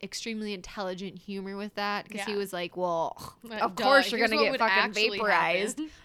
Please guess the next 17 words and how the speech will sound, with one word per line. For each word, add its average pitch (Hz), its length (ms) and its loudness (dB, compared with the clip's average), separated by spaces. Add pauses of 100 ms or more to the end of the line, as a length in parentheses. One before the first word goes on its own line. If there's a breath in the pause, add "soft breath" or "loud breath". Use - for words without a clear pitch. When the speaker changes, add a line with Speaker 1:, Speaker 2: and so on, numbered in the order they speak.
Speaker 1:
But 285 420 6 (240 loud breath)
aside 254 440 2
from 220 220 -6
that 240 260 0
small 202 600 -2 (280 soft breath)
hurdle, 208 640 -2 (260 loud breath)
if 226 180 -4
you 240 100 2
actually 240 400 2
did 262 340 -2
make 214 300 0
it - 160 -2
through 240 500 2
alive, 196 880 0
gravity 269 540 2
is 214 380 -2
such - 440 -6